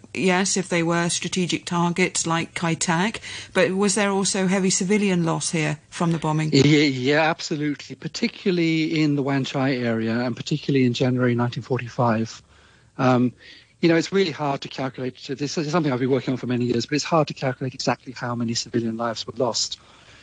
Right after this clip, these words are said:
Speaker 2: But it was in the thousands, and there's very significant damage to property in the Wan Chai area. When they were building the new tunnel in the Causeway Bay area, they found a couple last year as well. So there's definitely a, a lot still around,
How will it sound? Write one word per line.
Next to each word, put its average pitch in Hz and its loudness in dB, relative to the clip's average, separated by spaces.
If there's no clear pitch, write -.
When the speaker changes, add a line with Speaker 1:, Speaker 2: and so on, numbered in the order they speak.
Speaker 2:
But 165 6
it 214 4
was 190 4
in 190 2
the 147 0
thousands, 117 -6
and 123 -4
there's 123 -8
very 156 2
significant 120 -6
damage 120 -2
to - -8
property - -6
in 117 0
the 117 -2
Wan 117 2
Chai 120 0
area. 117 0
When 151 0
they 147 2
were 143 2
building 147 2
the 139 -4
new 143 0
tunnel 147 -4
in 117 -6
the 120 -10
Causeway 135 0
Bay 147 0
area, 113 -2
they 117 -2
found 120 0
a 123 -4
couple - -2
last 113 0
year 120 2
as 113 0
well. 123 2
So 123 2
there's 185 0
definitely 156 4
a, 135 0
a - -2
lot 131 0
still 123 -4
around, 123 0